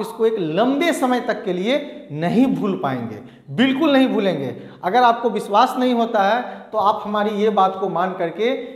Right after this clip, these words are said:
किसी भी एक topic पर इसको apply कीजिए, Means अमल कीजिए और हमें, आप जरूर हमें कमेंट box में आप बताइए कि आपको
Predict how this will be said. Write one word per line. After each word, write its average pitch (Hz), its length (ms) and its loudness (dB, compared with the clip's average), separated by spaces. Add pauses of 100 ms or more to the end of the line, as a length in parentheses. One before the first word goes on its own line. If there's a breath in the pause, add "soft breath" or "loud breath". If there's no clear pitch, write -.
किसी 302 280 0
भी 262 180 2
एक 262 180 0
topic 202 300 0
पर - 600 -2
इसको 226 260 -2
apply 196 520 2
कीजिए, 185 420 -4
Means 226 360 -4
अमल 208 240 0
कीजिए 214 440 -4 (300 loud breath)
और 196 220 4
हमें, 208 400 -4
आप 190 280 -2
जरूर 214 220 0
हमें 208 300 -4
कमेंट 185 260 -2
box 180 220 -2
में 180 120 -2
आप 175 80 2
बताइए 165 720 -4
कि 240 120 -4
आपको 208 300 0